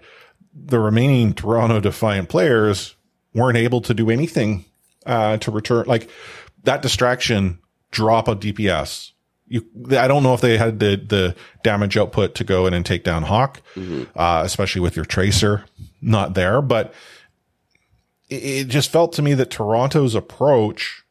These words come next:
Speaker 1: was death by a thousand cuts.
Speaker 2: Yeah.
Speaker 1: Right? Like, and they just weren't getting enough, uh, up to the,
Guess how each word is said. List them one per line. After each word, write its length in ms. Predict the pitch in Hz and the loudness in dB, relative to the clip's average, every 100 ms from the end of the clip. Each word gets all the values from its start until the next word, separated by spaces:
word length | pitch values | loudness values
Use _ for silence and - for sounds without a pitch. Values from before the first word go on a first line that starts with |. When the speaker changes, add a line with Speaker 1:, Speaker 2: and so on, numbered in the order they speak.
| _ _ | _ _
Speaker 1:
was 880 | 113 113 110 104 104 101 101 98 - _ _ _ _ _ _ _ _ _ _ _ _ _ _ | -2 2 4 4 2 2 0 -4 -12 _ _ _ _ _ _ _ _ _ _ _ _ _ _
death 260 | 113 113 - | -2 0 2
by 140 | 107 | 2
a 80 | 98 | 4
thousand 520 | - 101 101 92 82 | 2 2 2 -2 -4
cuts. 560 | - 156 - - - - _ - | -2 -2 -2 -12 -16 -18 _ -4
Speaker 2:
Yeah. 300 | 117 123 135 _ _ - _ _ _ _ _ _ | 0 0 -2 _ _ -20 _ _ _ _ _ _
Speaker 1:
Right? 200 | 131 147 | 2 4
Like, 240 | 120 107 - - - - - | 4 0 -6 -20 -20 -8 -2
and 140 | 120 | 0
they 100 | 120 | 2
just 220 | 117 110 | 0 -2
weren't 240 | 113 127 110 | 0 -2 0
getting 340 | 107 110 107 | 0 2 2
enough, 220 | 98 101 - | 2 0 -2
uh, 160 | 117 - | -4 -2
up 140 | 113 - | -2 0
to 100 | 123 | 0
the, 220 | 101 | 0